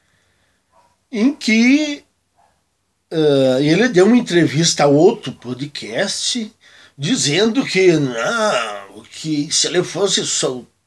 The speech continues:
ele ia largar senha para a mulherada. É, tá vivendo no mundo da lua. Já foi o teu tempo.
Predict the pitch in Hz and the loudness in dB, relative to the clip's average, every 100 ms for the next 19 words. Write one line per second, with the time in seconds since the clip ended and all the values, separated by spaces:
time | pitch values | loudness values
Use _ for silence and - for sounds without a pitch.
0 | 135 156 156 147 135 131 135 139 160 143 | -8 -4 -4 -4 -6 -4 0 0 2 4
1 | 139 135 143 147 139 127 131 135 - - | 2 2 0 2 0 0 -2 -2 -2 -2
2 | - 131 135 135 113 107 - 107 107 113 | -4 -4 -4 -4 -6 -10 -12 -12 -12 -12
3 | 110 110 98 101 92 85 _ _ - - | -10 -10 -10 -12 -14 -18 _ _ -20 -20
4 | _ _ _ _ _ _ _ _ 185 185 | _ _ _ _ _ _ _ _ -4 0
5 | 190 190 165 139 120 117 - 247 277 233 | 2 4 4 2 0 -4 -4 -2 2 2
6 | 156 190 269 262 247 233 254 262 262 202 | 4 4 6 6 6 6 4 4 4 2
7 | 165 185 196 131 101 73 76 _ _ _ | 2 0 -2 -6 -8 -12 -20 _ _ _
8 | _ _ _ _ _ _ _ _ _ 117 | _ _ _ _ _ _ _ _ _ 0
9 | 202 214 - 226 277 269 254 254 - 170 | 2 2 2 4 4 2 0 -2 0 2
10 | 190 226 202 - - | 4 4 2 -2 -18